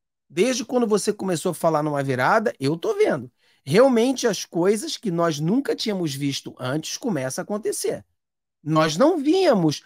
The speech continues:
o Senado criando leis para barrar o S T F. Nós não víamos o Senado fazendo obstrução para barrar o S T F.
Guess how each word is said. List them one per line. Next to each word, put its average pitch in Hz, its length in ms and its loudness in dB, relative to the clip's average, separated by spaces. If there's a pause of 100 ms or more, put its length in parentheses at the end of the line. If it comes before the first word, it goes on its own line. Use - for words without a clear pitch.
(140)
o 208 160 0
Senado 175 840 0 (340)
criando 180 460 2
leis 175 600 0 (220)
para 233 180 4
barrar 202 680 2
o 262 160 0
S 120 260 -4
T 233 80 0
F. 214 460 0 (360)
Nós 175 240 2
não 320 200 4
víamos 247 440 0
o 170 60 -8
Senado 160 720 -2 (180)
fazendo 170 440 0
obstrução 185 840 -2 (240)
para 208 200 -4
barrar 123 360 -8
o 123 120 -2
S 131 180 -4
T 226 100 0
F. 233 460 2